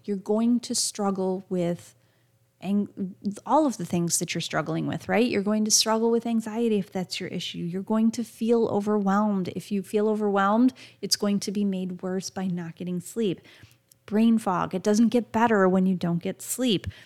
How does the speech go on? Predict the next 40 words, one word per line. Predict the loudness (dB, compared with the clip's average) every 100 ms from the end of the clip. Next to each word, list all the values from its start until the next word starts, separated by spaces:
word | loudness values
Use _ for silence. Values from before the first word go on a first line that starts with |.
| -20 _
Not | -2 2 2 0 0
being | 0 2
able | 0 -2 -2 -4
to | -4 -8 -4 -2 0 0 -2 -4 _ _ _
have | -2 0
a | 0
really | 0 0 2 0
good, | 0 -2 -2
productive | -2 -2 -2 -8 -6 -4 -4 -4
workout, | -8 -6 -2 0 0 -2 -14 _
it | -12 -6
doesn't | 0 2 0
get | -2 -4
any | -4 -4
better | -2 -2 0
if | -2 -2
you | -6
don't | -2 -2 -2
have | -6 -8
sleep. | -6 0 -2 -2 -10 -20 -20
So | 2 4
it's | 6
something | 6 4 6 6
that's | 6 2
free, | -4 2 4 4 2 -2 _ _ _ _ -2
it's | -2 -2
easy, | 0 0 2 2 2 -2 _ _ _
and | -2 0
we | -2
can | -2 -2
all | 0 0
do | 0
it. | 0 -4 -12 _ -20 _ _ _
So | 2 4
if | 4
you're | 4 6 6
not | 6 4
reaching | 2 2 2
your | 2 0
goals | 2 2 4 2 0 -6